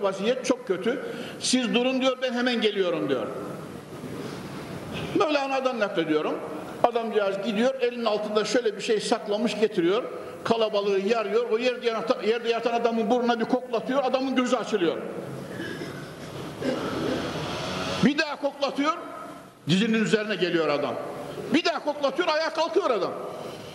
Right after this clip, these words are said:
Hazreti Pir diyor ki, oradaki esnaf diyor, adamın elinden kolundan tuttular. "Sen Hızır mısın, İlyas mısın, Daniel mısın, Lokman mısın?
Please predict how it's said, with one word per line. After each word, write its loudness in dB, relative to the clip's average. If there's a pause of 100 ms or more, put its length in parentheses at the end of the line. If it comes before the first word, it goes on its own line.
(420)
Hazreti 0
Pir 0
diyor 2
ki, 2 (1000)
oradaki 2
esnaf 0
diyor, 2
adamın 0
elinden 2
kolundan 0
tuttular. 2
"Sen -2 (320)
Hızır 4
mısın, 2 (100)
İlyas 2
mısın, 0
Daniel 2
mısın, 2
Lokman 0
mısın? 2